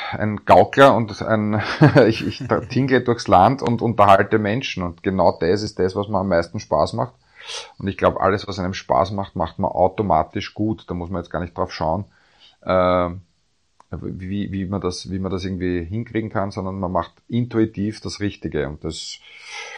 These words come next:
das kann ich jedem nur wärmstens empfehlen, dass man versucht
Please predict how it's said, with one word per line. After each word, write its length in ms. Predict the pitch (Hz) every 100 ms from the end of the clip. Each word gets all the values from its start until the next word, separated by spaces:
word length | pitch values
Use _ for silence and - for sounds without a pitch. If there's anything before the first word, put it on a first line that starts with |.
| _ -
das 160 | 87
kann 160 | - 87
ich 140 | 85
jedem 260 | 85 85 92
nur 240 | 92 92
wärmstens 400 | 85 80 80 90 90
empfehlen, 460 | 85 - 87 90
dass 140 | 76 85
man 240 | 80 80
versucht 580 | - - 87 90 -